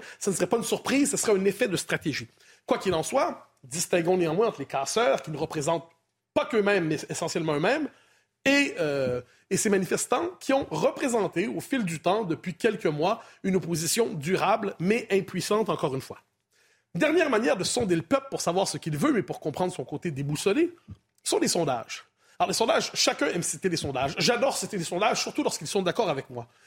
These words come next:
Mais, euh, et, et on est tous pareils, hein. Mais il y a quelque chose, c'est que les sondages, c'est compliqué. Les sondages, ça sert à la fois, quelquefois, à dévoiler une réalité invisible.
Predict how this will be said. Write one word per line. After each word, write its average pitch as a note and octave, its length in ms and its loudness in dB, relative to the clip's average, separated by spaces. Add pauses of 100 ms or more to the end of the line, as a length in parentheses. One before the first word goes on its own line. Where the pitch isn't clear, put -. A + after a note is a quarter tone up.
(220)
Mais, A#3+ 480 4
euh, F3 280 4
et, D#3+ 220 -2
et F3 80 4
on E3+ 140 0
est E3+ 40 2
tous A3 180 0
pareils, D#3+ 340 0
hein. C3 100 -6 (460)
Mais G3+ 80 2
il - 0 -
y - 20 6
a A3+ 40 2
quelque A#3+ 220 -2
chose, E4+ 200 2
c'est G#3 80 -4
que - 40 -8
les F#3+ 60 -6
sondages, A3+ 360 2
c'est - 80 -4
compliqué. D#3+ 440 -4 (480)
Les G3 80 2
sondages, B3+ 400 2
ça - 160 0
sert F#3+ 380 2
à D4+ 100 6
la C#4+ 120 2
fois, B3+ 200 -2
quelquefois, - 440 -2
à D3 40 2
dévoiler F3 640 2 (140)
une D#3+ 160 -2
réalité E3+ 600 0
invisible. D3 600 0